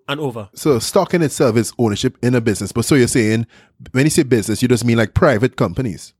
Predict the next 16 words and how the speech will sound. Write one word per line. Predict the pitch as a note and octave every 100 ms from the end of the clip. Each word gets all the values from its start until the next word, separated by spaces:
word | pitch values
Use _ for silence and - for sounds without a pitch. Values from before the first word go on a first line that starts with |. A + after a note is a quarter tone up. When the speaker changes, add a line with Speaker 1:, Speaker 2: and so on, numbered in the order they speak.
| _
Speaker 1:
Yes. | D3+ - - _
Speaker 2:
Okay. | A#2+ A#2 B2+
Speaker 1:
Your | F3 G3
company. | F#3+ F3 A#2+ G2+ _ _
Speaker 2:
Okay. | A#2 A2 F2+ -
Speaker 1:
Your | D#3+ F3
own | F3
business. | C#3+ G#2+ - - _ _ _
Speaker 2:
Right. | G#2+ F2+ -
Speaker 1:
Right? | B2+ C#3 D#3 _ -
And | C3+ B2
yeah. | C#3 C3 - _ _ _ _ -
But | E3
stocks, | - G#3+ G#3+
yeah. | F#3+ A2+ _
Stock. | - G#3 F#3+